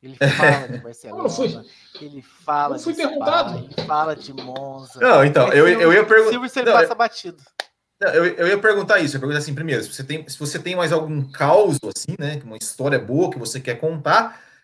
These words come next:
Speaker 2: é, se você tiver, né, conte. Se você não tiver, eu já, já vou emendar também
Speaker 3: Não
Speaker 2: mais
Speaker 3: conte.
Speaker 2: uma, que, que é o seguinte: que é, é, de todas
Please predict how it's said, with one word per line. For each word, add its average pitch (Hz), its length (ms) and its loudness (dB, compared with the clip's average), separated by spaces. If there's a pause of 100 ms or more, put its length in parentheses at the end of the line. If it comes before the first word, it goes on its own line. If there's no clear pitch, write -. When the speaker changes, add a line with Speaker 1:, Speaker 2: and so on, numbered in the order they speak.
(140)
Speaker 2:
é, 165 520 8
se - 140 -8
você 214 280 0
tiver, 147 640 -4 (200)
né, 143 280 -4 (100)
conte. 190 540 -2 (260)
Se - 140 -10
você 262 240 2
não 247 180 2
tiver, 240 600 0 (120)
eu 190 160 -4 (120)
já, 185 120 -6 (120)
já 233 140 2
vou 226 140 2
emendar 214 380 0
também 214 160 2
Speaker 3:
Não 190 100 0
Speaker 2:
mais 175 60 0
Speaker 3:
conte. 202 300 -10 (240)
Speaker 2:
uma, - 100 -20 (100)
que, 180 120 -20
que 190 120 -2
é - 20 4
o 277 60 0
seguinte: 208 460 -6
que 165 200 -8
é, 202 280 0 (460)
é, 147 200 2
de 185 260 -6
todas 226 380 2